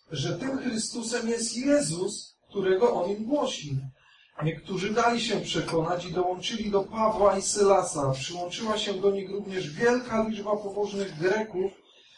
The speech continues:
oraz niemało wybitnych kobiet.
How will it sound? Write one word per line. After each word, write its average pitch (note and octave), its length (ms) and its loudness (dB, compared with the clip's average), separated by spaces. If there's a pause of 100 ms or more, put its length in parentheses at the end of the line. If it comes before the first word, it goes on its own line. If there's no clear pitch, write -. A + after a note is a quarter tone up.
(140)
oraz F3+ 400 2
niemało G#3 840 4
wybitnych F#3+ 680 -10
kobiet. C#3+ 440 2